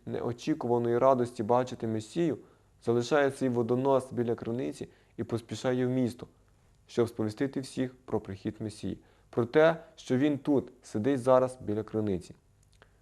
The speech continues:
Юдеї виконували місіонерську місію сповіщення всім народам про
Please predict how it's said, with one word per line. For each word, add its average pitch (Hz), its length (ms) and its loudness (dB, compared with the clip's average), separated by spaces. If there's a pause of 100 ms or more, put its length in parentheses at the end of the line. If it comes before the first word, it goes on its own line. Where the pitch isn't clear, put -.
(180)
Юдеї 143 460 6
виконували 143 640 2
місіонерську 135 680 -2
місію 123 480 -4 (120)
сповіщення 120 600 -2
всім 123 300 -2
народам 120 460 2 (360)
про 120 360 4